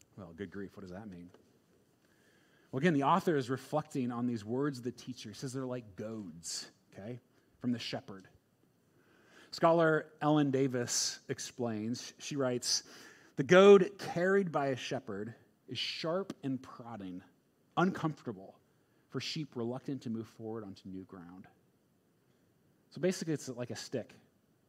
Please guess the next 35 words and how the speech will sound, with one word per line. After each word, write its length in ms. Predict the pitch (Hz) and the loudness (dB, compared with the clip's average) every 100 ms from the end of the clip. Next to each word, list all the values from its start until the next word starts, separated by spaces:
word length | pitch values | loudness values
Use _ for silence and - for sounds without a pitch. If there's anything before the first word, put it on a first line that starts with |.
| _ | _
that 140 | 123 120 | -6 -4
a, 160 | 117 117 | -4 -6
that 120 | 117 | -8
a 40 | |
shepherd 460 | 110 143 139 143 135 | -6 -4 -4 -4 -4
would 160 | 127 | -6
use 240 | 107 104 - | -8 -12 -12
to 80 | - | -18
prod 360 | - 110 104 | -16 -16 -14
his 140 | 107 104 | -16 -16
animals 420 | 98 92 98 - | -16 -16 -18 -20
forward. 300 | - 95 92 - _ _ _ _ _ _ _ _ | -20 -20 -20 -20 _ _ _ _ _ _ _ _
When 100 | - | -4
they, 120 | 123 131 | -2 -2
when 180 | 131 | -2
they 160 | 139 139 | 0 0
got 300 | 127 147 151 | 0 -2 -2
stuck, 340 | - 196 143 | 4 4 4
when 80 | 123 | 0
they 80 | 131 | 0
didn't 160 | 156 170 | 2 2
wanna 140 | 165 | 2
go 180 | 147 151 | 0 0
anymore, 380 | 151 107 98 104 | 0 -2 -6 -6
when 100 | 120 | -4
they 100 | 127 | -2
just 280 | 139 - | -4 -6
kinda, 260 | 160 151 143 120 - _ _ _ _ _ _ _ - _ _ - | -4 -2 -4 -8 -20 _ _ _ _ _ _ _ -20 _ _ -12
you 80 | |
know, 200 | 110 87 107 | -10 -12 -12
were 100 | 117 | -12
comfortable 560 | - 147 143 156 135 | -6 -4 -4 -6 -6
where 160 | 123 120 | -4 -6
they 120 | 110 | -8
were, 440 | 107 98 90 98 | -12 -14 -16 -18